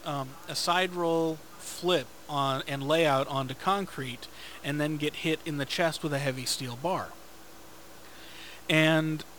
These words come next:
I didn't have, this is a dangerous stunt, and I didn't have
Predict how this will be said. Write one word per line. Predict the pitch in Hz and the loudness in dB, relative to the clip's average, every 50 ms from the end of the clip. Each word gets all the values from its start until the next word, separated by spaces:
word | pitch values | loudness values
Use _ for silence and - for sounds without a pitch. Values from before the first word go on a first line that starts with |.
| - - | -6 0
I | 151 165 185 | 2 4 4
didn't | 196 196 190 185 180 | 6 4 2 2 2
have, | 170 170 170 170 170 165 165 160 156 - - - - - | 2 4 6 8 8 8 8 6 0 -6 -12 -14 -14 -8
this | 185 165 175 185 180 | 0 4 4 4 4
is | - 185 180 | 4 2 2
a | 180 165 | 2 2
dangerous | 160 165 160 165 165 160 165 165 156 - | 4 4 4 4 2 2 4 4 4 4
stunt, | - - - - 196 185 156 139 143 - - | 2 0 4 6 6 6 6 4 0 -4 -2
and | 151 143 | 0 2
I | 143 143 160 | 2 2 4
didn't | 160 160 160 160 156 | 2 2 0 0 -2
have | 151 156 143 139 139 135 135 | 0 2 2 4 4 2 2